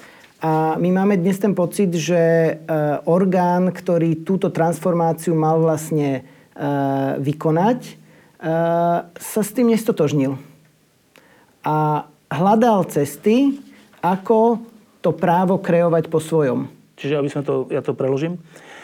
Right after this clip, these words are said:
Speaker 2: To znamená, že vládna väčšina pred rokom, alebo kedy,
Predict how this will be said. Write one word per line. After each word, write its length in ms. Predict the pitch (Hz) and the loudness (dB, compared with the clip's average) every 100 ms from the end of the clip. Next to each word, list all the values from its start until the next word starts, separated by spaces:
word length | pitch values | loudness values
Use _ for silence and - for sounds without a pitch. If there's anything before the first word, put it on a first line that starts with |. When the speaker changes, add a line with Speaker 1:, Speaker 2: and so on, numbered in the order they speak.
| - - | -20 -14
Speaker 2:
To 80 | - | -4
znamená, 240 | 135 135 127 | -2 0 0
že 160 | 127 | 0
vládna 400 | 127 156 180 185 | 2 2 2 0
väčšina 400 | 147 143 - 113 | 0 -2 -4 -8
pred 240 | 110 123 131 | -4 -4 0
rokom, 320 | 127 113 110 | -2 -2 -6
alebo 240 | 110 107 | -6 -6
kedy, 240 | 131 117 | -4 -6